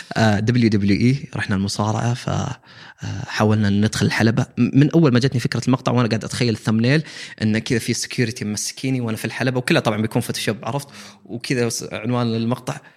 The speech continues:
دخلنا حلبة دبليو دبليو إي. فليش؟ لأني أقول لك أهمية الثمنيل والعنوان بأهمية المقطع نفسه.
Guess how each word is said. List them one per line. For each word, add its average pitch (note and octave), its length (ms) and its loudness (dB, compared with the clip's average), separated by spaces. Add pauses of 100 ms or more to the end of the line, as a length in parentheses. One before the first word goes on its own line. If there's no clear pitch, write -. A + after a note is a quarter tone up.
(220)
دخلنا B2 360 -2
حلبة - 320 -8 (440)
دبليو F2 200 -8
دبليو - 280 -10
إي. - 220 -12 (640)
فليش؟ - 1700 0
لأني C#3 220 0
أقول D3+ 260 0
لك - 180 -6
أهمية C#3 400 0
الثمنيل C3+ 480 0
والعنوان B2+ 720 0
بأهمية C3+ 640 0
المقطع C3 440 -2
نفسه. - 340 -8